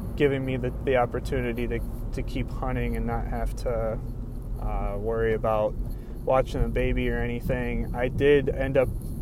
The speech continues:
watching the baby the Saturday that I didn't hunt, and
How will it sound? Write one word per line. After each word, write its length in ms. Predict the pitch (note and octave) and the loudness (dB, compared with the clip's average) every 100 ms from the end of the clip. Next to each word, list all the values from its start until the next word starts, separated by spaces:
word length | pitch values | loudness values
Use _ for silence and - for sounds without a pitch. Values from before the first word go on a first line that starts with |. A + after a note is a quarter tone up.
| - - - - - - | -6 -6 -4 -2 0 6
watching 400 | C3+ C#3+ - C3+ | 8 8 4 0
the 80 | B2 | 4
baby 340 | C#3+ C#3 C#3 | 6 6 4
the 140 | C3 | 2
Saturday 520 | C3 C#3+ C3+ C#3 C3 B2+ | 4 6 6 6 6 6
that 160 | B2 | 4
I 120 | A2+ | 4
didn't 320 | A2+ D3+ E3+ D#3+ | 4 4 4 2
hunt, 400 | E3 D#3 D#3+ D#3 - - - - | 2 4 4 0 -4 -4 -2 0
and 480 | A#2 A2+ A2+ A2+ | 0 0 0 0